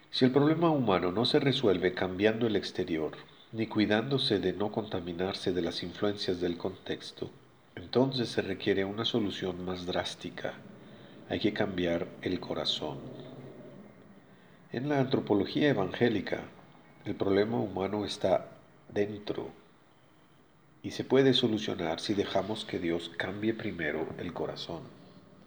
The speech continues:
El cambio va de adentro hacia afuera. Primero ocurre en el individuo y luego se manifiesta en su contexto exterior. Por eso lo que se necesita es un trasplante de corazón.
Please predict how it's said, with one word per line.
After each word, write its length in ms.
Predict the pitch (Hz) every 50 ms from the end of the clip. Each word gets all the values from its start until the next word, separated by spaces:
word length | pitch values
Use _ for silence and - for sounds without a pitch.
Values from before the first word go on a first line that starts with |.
| - - - - - - - - - - - - - - - - -
El 140 | - - -
cambio 440 | 131 147 170 170 151 139 123 107 92
va 220 | 90 82 80 82
de 140 | 85 92 90
adentro 420 | 90 90 113 127 131 139 - 123
hacia 240 | 107 - - 95 85
afuera. 360 | 82 - - 92 87 80 - - - - - - - - - - - - - -
Primero 400 | - 107 110 107 120 139 165 156
ocurre 640 | 135 - - - 113 110 107 104 104 98 - -
en 80 | 101 98
el 120 | 107 107
individuo 640 | 123 131 135 139 123 95 92 85 78 76 73 67 - - - - - - - - -
y 100 | 104 98
luego 340 | 98 98 98 98 98 107 101
se 160 | - - 107
manifiesta 720 | 104 107 104 101 - - 87 82 - - - - 87 78 - - - - -
en 100 | - 101
su 140 | 98 - 104
contexto 640 | - - 98 92 - - 82 78 - - - - - - - - -
exterior. 540 | 95 - - - - 85 - - - - - - - - - - - - - - - _ - - - _ - - - - - - - - - - - - - - - - - - - _ _ _ _ _ _ _ -
Por 160 | - 117 117
eso 280 | 151 190 - - - 120
lo 140 | 104 98 92
que 140 | - 98 92
se 140 | - - 92
necesita 560 | 90 90 85 87 87 - 131 - - 95 92
es 240 | - 87 98 - -
un 140 | 110 107 101
trasplante 720 | - 95 90 - - - 101 113 127 135 127 - 98 85
de 140 | 78 78
corazón. 540 | - - - - 69 69 - - - 71 64